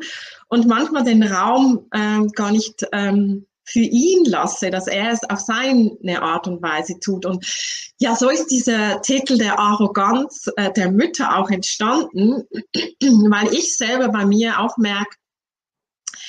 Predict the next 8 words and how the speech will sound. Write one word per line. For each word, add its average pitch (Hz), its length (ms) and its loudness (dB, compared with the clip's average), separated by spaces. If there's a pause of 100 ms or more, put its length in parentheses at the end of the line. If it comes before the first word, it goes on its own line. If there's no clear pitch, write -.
(180)
da 185 80 -2
geht 214 300 0
halt 214 100 2
einfach 214 340 -2
was 208 180 -2
an, 247 540 2 (760)
was 220 300 -4
ich 220 420 0